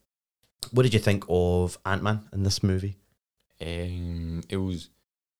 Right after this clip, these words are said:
Speaker 2: it was sick 'cause he st-, it was good 'cause he starts off with, like, he's, like, giving in the fame and all that, like, and, uh, he doesn't really, like, if it's not happening to him, then, like, he doesn't care about it,
Speaker 1: Mm-hmm.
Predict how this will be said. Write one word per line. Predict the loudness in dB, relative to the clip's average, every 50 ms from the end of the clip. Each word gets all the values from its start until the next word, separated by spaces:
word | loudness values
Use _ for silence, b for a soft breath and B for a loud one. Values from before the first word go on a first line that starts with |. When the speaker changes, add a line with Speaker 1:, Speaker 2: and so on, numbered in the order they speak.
| _ _ _
Speaker 2:
it | -6 -4
was | -4 -2 -2 -2
sick | -2 0 0 0 -2 -2 -6 _
'cause | -8 -6 -4 -4
he | -4
st-, | -6 -8 -10 -10 -8
it | -6
was | -6 -6 -6
good | -6 -6 -6 -6 -6 -10 _ -10
'cause | -8 -8
he | -6 -6
starts | -2 2 2 4 4 2 0
off | 0 2 2 2 0 -2 -2
with, | -2 -2 0 -2
like, | -4 -6 -6 -6 -10 -18 _ _ _ _ _ _ _ _ _ _ _ _ _ _ _ _ _
he's, | -12 -10 -8 -8 -8 -10 -10 -12 -12
like, | -12 -12 -12 -12 -14 _
giving | -10 -10 -8 -8 -8 -8
in | -10
the | -10
fame | -12 -10 -10 -10 -10 -10 -10 -10
and | -10 -8
all | -8 -8 -6 -6
that, | -6 -6 -6 -8 -10
like, | -12 -14 -10 -10
and, | -8 -8 -6
uh, | -6 -6 -6 -6 -6 -8 -8 -10 -14 -18 _ _ _ _ _ _ _ _ _
he | -6
doesn't | -6 -4 -4 -4 -4
really, | -2 -2 -2 -2 -2 -2
like, | -4 -6 -8 -10 -16 _ _ _ _ -10
if | -8 -6
it's | -4 -2
not | 0 0 0 -2
happening | -2 -4 -4 -4 -4 -4
to | -4 -2
him, | -2 -2 -2 -2 -4 -6 -10 -14 _ _ _ _ _ _ _ _ _ _ _ _ _ _ _ _
then, | -12 -10 -8 -6
like, | -6 -6 -6
he | -8
doesn't | -8 -8 -8 -6
care | -2 2 2 2
about | 4 2 0
it, | 0 -2 -6 -12 _ _ _ _ -8
Speaker 1:
Mm-hmm. | -6 -6 -6